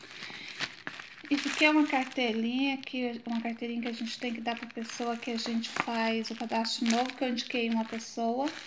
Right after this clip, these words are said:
uma amiga minha, eu indiquei. E isso aqui é o material que eu tenho que passar pra ela. Bem,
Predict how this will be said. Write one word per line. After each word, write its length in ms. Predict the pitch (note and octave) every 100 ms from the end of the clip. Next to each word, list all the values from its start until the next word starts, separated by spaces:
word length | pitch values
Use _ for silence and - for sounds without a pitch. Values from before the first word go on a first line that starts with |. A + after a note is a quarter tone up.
| - - - - - - - - -
uma 100 | C4
amiga 260 | A3+ A3+
minha, 260 | A3 A3 A#3+
eu 60 | B3+
indiquei. 500 | A#3 - A3+ A#3+ D4 - - - - - - -
E 60 | B3+
isso 140 | B3
aqui 180 | B3 C4
é 40 |
o 40 | A#3+
material 440 | A#3+ B3 A#3 A#3
que 60 | A#3
eu 60 |
tenho 140 | A3+ A#3+
que 80 | -
passar 260 | A#3 A#3
pra 200 | - C4+
ela. 300 | B3+ G3+ - - - - - - - - - - -
Bem, 400 | B3+ B3+ A3+